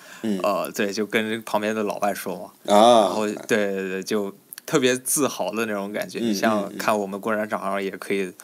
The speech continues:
Speaker 2: 做这么惊艳的东西。
Speaker 1: 嗯，嗯。
Speaker 2: 当然它也有缺点嘛，包括它为了高屏占比，然后牺牲了那种拍照的那些素质。
Speaker 1: 嗯。
Speaker 2: 但是确实，确实很炸，第一眼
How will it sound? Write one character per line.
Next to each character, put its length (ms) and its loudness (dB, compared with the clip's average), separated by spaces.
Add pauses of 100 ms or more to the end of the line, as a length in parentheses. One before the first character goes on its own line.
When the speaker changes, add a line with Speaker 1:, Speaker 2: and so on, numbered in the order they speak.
Speaker 2:
做 200 2
这 140 0
么 100 -2
惊 220 -4
艳 160 -2
的 60 -4
东 160 -12
西。 80 -10
Speaker 1:
嗯， 60 -10
嗯。 20 -14
Speaker 2:
当 120 0
然 140 2
它 220 2
也 40 4
有 120 0
缺 260 -2
点 180 -2
嘛， 140 -10
包 180 -4
括 240 -2 (440)
它 100 -2
为 180 4
了 440 -2
高 180 4
屏 160 -6
占 180 0
比， 120 -6
然 200 -4
后 140 -6
牺 200 -4
牲 160 -6
了 300 -4 (320)
那 80 -8
种 160 -4
拍 220 2
照 180 4
的 60 -2
那 120 -6
些 100 -4
素 300 -2
质。 220 -10 (240)
Speaker 1:
嗯。 260 -2 (100)
Speaker 2:
但 140 0
是 420 -2 (960)
确 220 4
实， 420 0
确 240 4
实 220 -2
很 240 -4
炸， 380 -2
第 240 0
一 20 0
眼 220 -2